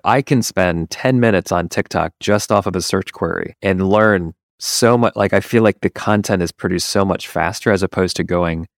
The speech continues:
going to YouTube where you're waiting for, like, viewers to, to essentially upvote your, your search results. That's my fastest way to learn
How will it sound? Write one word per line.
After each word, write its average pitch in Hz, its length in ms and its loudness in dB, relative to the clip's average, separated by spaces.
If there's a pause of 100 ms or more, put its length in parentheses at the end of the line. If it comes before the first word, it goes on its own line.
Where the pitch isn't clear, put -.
(200)
going 90 400 2
to 85 280 -2
YouTube 87 580 0
where 82 120 0
you're 80 240 -2
waiting 82 400 -2
for, 82 160 -4
like, 78 320 -4 (260)
viewers 82 580 0
to, 78 260 -4 (220)
to - 100 -6
essentially - 580 -4 (260)
upvote 80 480 0
your, 78 380 -2 (340)
your 82 140 -6
search - 280 -2
results. - 480 -6 (240)
That's 127 220 0
my 113 180 2
fastest 95 520 -2
way 95 80 2
to 85 80 0
learn 80 300 -2